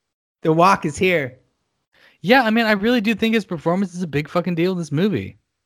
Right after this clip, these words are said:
Speaker 1: It is. It's, it's the, it, it, it, Russell Crowe is like the, the engine, you know, that's dri-, like, he, well, actually, Russell Crowe, uh, Russell Crowe is the,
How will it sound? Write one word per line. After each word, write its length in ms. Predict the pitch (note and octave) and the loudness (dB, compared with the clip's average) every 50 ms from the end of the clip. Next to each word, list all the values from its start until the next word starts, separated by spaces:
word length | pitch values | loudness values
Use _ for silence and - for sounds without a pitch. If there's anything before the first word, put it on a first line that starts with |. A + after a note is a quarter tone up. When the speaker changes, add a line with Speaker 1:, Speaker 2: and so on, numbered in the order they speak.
| _ _ _ _ - | _ _ _ _ -4
Speaker 1:
It 160 | G3+ G3+ G3+ G#3 | -2 4 6 6
is. 260 | G3 D3+ A#2+ A2 - - | 6 6 2 -4 -4 -2
It's, 260 | F3+ E3+ E3+ - - - | -2 -2 -2 -4 -8 0
it's 260 | G3 F#3+ E3 - - | 0 0 0 0 -10
the, 420 | D3+ D3+ D#3+ F3+ F3+ F3 E3+ D#3 - | -8 -6 -6 -4 -4 -6 -6 -8 -4
it, 240 | E3 E3 E3 F3 - D#3+ | 0 0 0 0 0 2
it, 260 | E3 E3 F3+ F3 - - | 2 2 2 2 0 0
it, 300 | F3+ F3 F3 - - _ _ _ _ _ _ _ _ _ _ _ _ _ _ - | 2 2 2 0 -6 _ _ _ _ _ _ _ _ _ _ _ _ _ _ 2
Russell 380 | D3+ A3 C#4+ D#4 D4+ F4+ D#4+ - | 4 6 6 6 6 4 0 0
Crowe 460 | - A3+ A3 G#3+ G#3 G#3 G3+ G3 E3 | 2 2 6 6 6 6 4 2 -2
is 240 | D3+ E3 D#3 C#3 D3+ | -2 -4 -4 -2 -2
like 300 | D#3+ D#3 D3+ D3+ C3+ C3+ | 0 2 2 0 0 -2
the, 680 | C#3 C3+ C3 B2+ D3 D3+ C#3+ C#3 C3+ C3 B2 A2+ E2+ G2+ | -6 -8 -6 -2 -2 0 0 0 0 0 0 -2 -4 -6
the 460 | C3 A#2 C3 A#2+ A2+ A2 G#2 G2 - - _ _ _ - | -6 -4 -2 -2 -2 -2 -4 -6 -8 -14 _ _ _ 0
engine, 680 | E3+ F#3 G3+ G#3 G3 E3 E3+ G3 F#3+ F#3+ F#3+ F#3+ F#3 F3+ - _ _ _ _ - | 4 6 6 8 6 6 6 6 6 6 4 0 -2 -6 -10 _ _ _ _ -4
you 120 | E3 F3 | -2 2
know, 520 | F3+ F3+ F3+ F3+ F3+ F3+ F3+ E3+ - - - _ _ D#3 | 4 6 6 6 6 4 2 0 -4 -8 -16 _ _ -4
that's 300 | C#3 D#3 D3+ - - - | -2 -2 -2 -2 -6 -6
dri-, 200 | - D#3+ E3+ - - D#3+ E3 | 0 2 2 2 2 -2 -2
like, 400 | G3 G#3+ G#3 F#3+ - - - _ _ | 0 0 0 0 -2 -6 -20 _ _
he, 180 | - D#3 F#3+ - | -8 -6 -6 -2
well, 160 | G3+ A3 G3 F#3+ | 0 2 2 4
actually, 420 | F#3+ G#3 A#3 A#3 - - A#3 G#3+ G3 | 4 2 2 2 0 0 2 2 2
Russell 320 | F3+ G#3 B3 C4 - C#4 | 2 0 -2 -2 -6 -10
Crowe, 320 | - - G#3 - D#3 E3+ D3+ | -4 -2 -2 0 0 -2 -2
uh, 40 | |
Russell 320 | D3 F#3 A3+ E4 A#3 A3 C#3+ | 2 2 0 0 0 -6 -2
Crowe 280 | - F3+ F3+ F3+ F3+ | 2 2 2 4 2
is 160 | E3 C#3+ C3+ B2+ | 0 0 -2 -2
the, 260 | C#3+ C3+ A#2+ A#2 | -4 -4 -4 -4